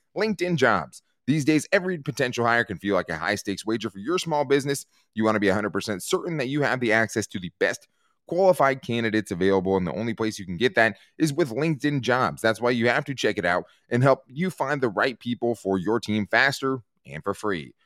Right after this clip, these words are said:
All you have to do is add your job in the purple hashtag hiring frame to your LinkedIn profile to spread the word that you're hiring. Simple tools like screening questions make it easy to focus on candidates with just the right skills and experience so you can quickly prioritize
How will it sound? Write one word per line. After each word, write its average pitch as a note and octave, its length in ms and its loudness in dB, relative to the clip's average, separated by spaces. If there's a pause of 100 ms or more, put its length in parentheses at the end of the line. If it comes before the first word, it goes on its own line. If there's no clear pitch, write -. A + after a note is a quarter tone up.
(240)
All C#3 100 8
you E3+ 60 6
have D#3+ 80 4
to C#3+ 80 -6
do D#3+ 80 4
is C#3 200 2
add F3+ 240 2
your D#3+ 80 -2
job C#3+ 340 2
in A#2+ 140 0
the F#2+ 60 0
purple G#2 260 -2
hashtag G#2 440 0
hiring D3 400 -2
frame D3+ 240 -4
to G#2+ 100 -10
your D3 200 0
LinkedIn D#3 360 -4
profile C#3 400 0
to F#2+ 60 -4
spread G2 280 -2
the F#2 80 -2
word F2+ 240 0
that D#2 140 -8
you're A2+ 220 0
hiring. B2+ 360 -2 (260)
Simple F#3 300 0
tools F3 220 0
like D#3+ 160 -2
screening E3+ 420 -4
questions D3+ 400 -2
make F#2 160 -4
it F2 80 -6
easy F#2 220 -6
to F#2 60 -2
focus G2+ 320 -6
on F#2 120 -8
candidates E3 420 -4 (200)
with F#3 120 0
just G3+ 280 -4
the G3 80 0
right C3 280 -4
skills A#2+ 300 -2
and C#3+ 60 -4
experience G2+ 580 -2
so - 120 -8
you F2 160 -6
can D#2+ 160 -12
quickly F3+ 320 -6
prioritize C3+ 720 -2